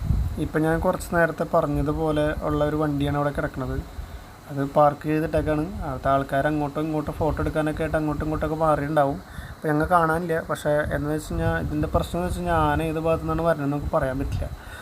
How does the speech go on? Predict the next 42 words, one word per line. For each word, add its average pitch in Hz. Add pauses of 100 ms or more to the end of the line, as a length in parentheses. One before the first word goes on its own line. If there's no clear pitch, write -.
(200)
അപ്പോൾ 147
അതുകൊണ്ട് 143
പെട്ടെന്ന് 151
നമുക്ക് 156
ഇപ്പോൾ 160 (140)
ഓടി 147
മാറാൻ 151
എന്തെങ്കിലും 156
സാധിച്ചു 147
എന്ന് 151
വരില്ല 151
എല്ലാവർക്കും. 139 (460)
അപ്പം 147
ഞാൻ, 139 (120)
ഏഹ്, 165 (420)
പറഞ്ഞുള്ള 147
കാര്യം 156
നിങ്ങൾക്ക് 156
മനസ്സിലായെന്ന് 147
വിചാരിക്കുന്നു. 143 (1040)
അപ്പോൾ 147
ഗൈസ്, 151
നമ്മൾ 156
കുറച്ചുകൂടി 151
ദൂരം 160
വന്ന് 151
കഴിയുമ്പോൾ 151
ഏകദേശം 143
നമ്മുടെ 143
സിൽവർ 143
സ്റ്റോൺ 139
പാർക്കിൻ്റെ 143
ഒക്കെ 147
അടുത്ത് 143
എത്താറാവും. 135 (640)
അപ്പോൾ 139
അവിടെ 135
ഉള്ള 151
ഒരു 151
അമ്പലമാണ് 143
ഈ 143
കാണുന്നത്. 139